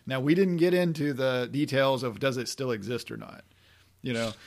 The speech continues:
he's just extremely literal. This is very alien to us. He doesn't lie. He tells the truth every single time.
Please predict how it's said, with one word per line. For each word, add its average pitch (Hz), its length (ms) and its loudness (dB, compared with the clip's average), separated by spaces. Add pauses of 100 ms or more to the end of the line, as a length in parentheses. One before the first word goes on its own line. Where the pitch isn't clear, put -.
(120)
he's 190 240 4
just 190 220 4
extremely 170 680 0
literal. 131 340 2
This 143 180 -2
is 135 100 0
very 170 420 6
alien 185 480 4
to 185 140 4
us. 180 440 2 (340)
He 139 120 0
doesn't 160 300 4
lie. 165 380 6
He 139 120 4
tells 143 260 2
the 120 60 -8
truth 131 280 -2
every 165 240 2
single 202 280 2
time. 139 520 0